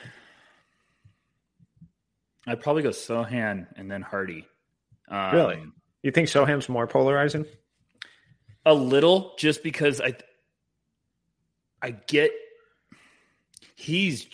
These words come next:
Speaker 1: his stock has been unreal throughout the whole pre-draft process. It, it, he's just on fire. Um, I think teams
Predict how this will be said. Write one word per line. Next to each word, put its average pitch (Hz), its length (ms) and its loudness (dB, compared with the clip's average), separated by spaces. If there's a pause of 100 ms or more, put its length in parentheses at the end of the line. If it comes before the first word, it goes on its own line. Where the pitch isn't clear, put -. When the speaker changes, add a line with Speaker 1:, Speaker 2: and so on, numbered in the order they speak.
(140)
Speaker 1:
his 127 320 0
stock 95 420 -8
has 92 160 -12
been 90 480 -8 (920)
unreal 135 600 0 (260)
throughout 113 220 -4
the 107 80 -4
whole 101 300 -2
pre-draft 95 400 -6
process. 82 440 -10
It, - 40 -4
it, 90 400 -6
he's 113 200 -6
just 104 360 -4
on 85 140 -14
fire. 78 560 -14 (440)
Um, 90 420 0
I 107 80 -6
think 123 300 -2
teams 143 680 -2